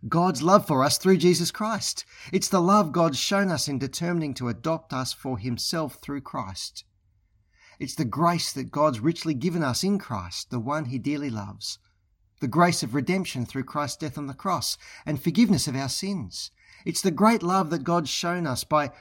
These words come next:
raising us from spiritual death to spiritual life,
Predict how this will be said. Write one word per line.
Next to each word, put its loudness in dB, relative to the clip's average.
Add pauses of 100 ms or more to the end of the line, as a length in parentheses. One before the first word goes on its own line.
(100)
raising 4
us -2
from -6
spiritual -6
death -4 (220)
to -2
spiritual 0
life, -2